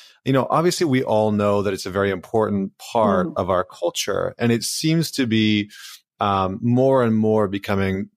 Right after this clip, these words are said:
Speaker 1: uh, a, a very coveted thing, that if people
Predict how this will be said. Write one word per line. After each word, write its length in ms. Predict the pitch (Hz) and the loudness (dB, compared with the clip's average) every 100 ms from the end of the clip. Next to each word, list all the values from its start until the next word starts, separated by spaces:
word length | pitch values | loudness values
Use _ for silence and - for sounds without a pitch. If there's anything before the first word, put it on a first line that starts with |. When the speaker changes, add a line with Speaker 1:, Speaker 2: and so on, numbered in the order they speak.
| - | -12
Speaker 1:
uh, 500 | 92 90 82 80 78 | -8 -6 -6 -4 -4
a, 60 | 104 | -2
a 100 | 120 | -2
very 320 | 101 123 120 110 | 0 2 2 -2
coveted 600 | - - 120 107 101 90 _ _ - | -4 -2 -2 0 -2 -4 _ _ -20
thing, 680 | - 135 117 92 92 92 95 | -6 0 2 0 -4 -6 0
that 260 | 101 101 | 0 2
if 180 | 107 - | -2 -6
people 580 | - 131 120 110 107 | -8 -2 2 2 2